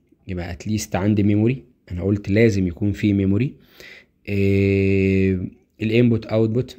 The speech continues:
علشان تقدر تتعامل مع الجهاز ده لازم يبقى عندك انبوت واوتبوت ديفايسز. اللونج تيرم ستورج، يعني ممكن، ممكن نقول ان هي ضرورية وممكن نقول ان هي مش ضرورية، يعني على حسب الابلكيشن اللي احنا شغالين عليه،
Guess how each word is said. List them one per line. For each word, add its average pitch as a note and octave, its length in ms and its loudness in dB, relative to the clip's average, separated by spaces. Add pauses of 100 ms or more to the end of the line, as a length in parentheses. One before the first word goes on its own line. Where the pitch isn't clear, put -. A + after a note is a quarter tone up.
(120)
علشان F2+ 360 -6
تقدر A2 280 0
تتعامل G2 560 -2
مع G#2 280 0
الجهاز G2 540 0
ده A2+ 240 -8
لازم G2+ 300 -8
يبقى F#2+ 240 -10
عندك G2 420 -4
انبوت G2+ 320 0
واوتبوت G2 540 -2 (120)
ديفايسز. G#2+ 580 0 (840)
اللونج A2 360 6
تيرم A2 500 -2
ستورج، B2+ 560 -6 (200)
يعني G#2 540 0
ممكن، G2+ 800 -2 (580)
ممكن A#2+ 340 4
نقول C3+ 300 4
ان A#2+ 120 4
هي B2 280 2
ضرورية A#2+ 500 0
وممكن D3 340 -2
نقول C3+ 120 -2
ان C3+ 60 0
هي C3+ 100 2
مش A2 180 -2
ضرورية، G#2 400 2
يعني F2 240 0
على E2+ 140 -6
حسب G#2+ 320 -4
الابلكيشن A2 640 -4
اللي A#2 80 4
احنا G#2+ 120 0
شغالين G2+ 320 0
عليه، F2 240 -4